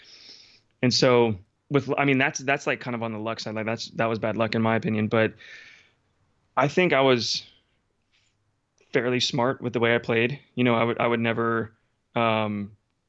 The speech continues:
you know, I was, I was a lot of effort all the time, you know, and obviously you, we graded efforts, you know, I'm sure like every other team, but,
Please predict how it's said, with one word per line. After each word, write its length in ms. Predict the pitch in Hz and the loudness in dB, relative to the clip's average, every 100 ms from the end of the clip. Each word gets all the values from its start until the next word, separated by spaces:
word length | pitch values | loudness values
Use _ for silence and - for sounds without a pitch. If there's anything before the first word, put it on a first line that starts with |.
| _ _ _ _ _ - | _ _ _ _ _ 0
you 60 | |
know, 80 | 127 | 2
I 100 | 120 | 4
was, 180 | 120 107 | 2 0
I 80 | 123 | 0
was 280 | 131 110 - _ _ _ _ _ _ _ _ | 0 0 -8 _ _ _ _ _ _ _ _
a 60 | 131 | -2
lot 240 | 120 120 | 2 2
of 80 | 117 | 2
effort 380 | 113 113 120 123 | -2 -2 -4 -2
all 140 | 113 | -4
the 60 | 113 | -4
time, 400 | 120 107 120 127 _ - | -4 -4 -4 -8 _ -6
you 120 | 147 | 0
know, 260 | 117 127 - | 2 0 0
and 420 | 120 113 110 104 - _ _ _ - | -2 0 0 -2 -6 _ _ _ -4
obviously 300 | 120 113 120 | -2 0 -2
you, 200 | 110 - - | -4 -6 -4
we 160 | 120 | -4
graded 380 | 104 113 107 104 | -2 0 0 2
efforts, 520 | 101 - 107 - - - | 0 -2 -4 -4 -6 -6
you 60 | 113 | -2
know, 60 | |
I'm 100 | 107 | -2
sure 220 | 104 113 107 101 - - | 0 0 -2 -4 -14 -12
like 200 | 113 107 | -4 -2
every 180 | 107 107 | 0 2
other 160 | 107 107 | 2 2
team, 260 | - 110 | 0 2
but, 180 | 107 104 | 2 0